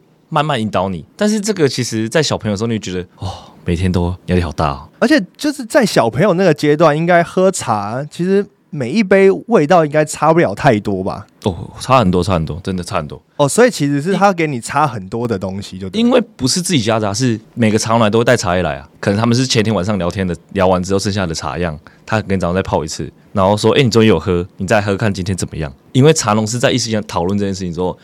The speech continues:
Speaker 1: ：“哎，这个茶怎么样？你觉得怎么样？”他一直在教你说要怎么去辨别，哦，这个茶色看起来怎样，这个茶菜闻起来怎么样，然后这个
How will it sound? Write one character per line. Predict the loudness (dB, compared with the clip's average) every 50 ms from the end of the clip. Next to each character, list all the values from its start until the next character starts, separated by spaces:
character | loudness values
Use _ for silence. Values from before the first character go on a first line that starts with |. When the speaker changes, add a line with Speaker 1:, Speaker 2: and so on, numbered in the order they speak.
| -4 -2
Speaker 1:
：“哎， | -2 -2 0
这 | -2 -2
个 | -2
茶 | -2 -4 -6
怎 | -6 -4
么 | -2 -2
样？ | -2 -2 -4 -6
你 | -4 -2
觉 | -2 -2
得 | -2
怎 | -2
么 | -4 -4
样？” | -4 -6 -6 -10 -16 _
他 | -4 -2 0
一 | 0 0
直 | 0
在 | -2 -4 -6 -14 -6 0
教 | 2 2 2
你 | 2 2
说 | 2 2 0 0 -2 -4 -14 _ _ _ _ _
要 | 0 2 2
怎 | 2
么 | 0 -4
去 | -4
辨 | 0 0 0 0 0
别， | -4 -6 -8 -6 -4
哦， | -4 -4
这 | -4 -4
个 | -4 -6
茶 | -6 -6 -8 -6 -6 -6
色 | -6 -6 -6 -6 -4
看 | -4 -4
起 | -4 -4
来 | -4
怎 | -6 -6
样， | -6 -6 -8 -10 -14 -20 _ _ _ -4
这 | 0 0
个 | 0
茶 | 0 0 -2 -2 -2
菜 | 0 2 2 2
闻 | 2 0
起 | -2 -4
来 | -4
怎 | -4
么 | -4 -2
样， | -2 -2 -2 -2 -6 -10 -14 _ _ _ _ -12
然 | -10 -4
后 | -2 -2
这 | 0 0 0
个 | 0 0 -2 -2 -4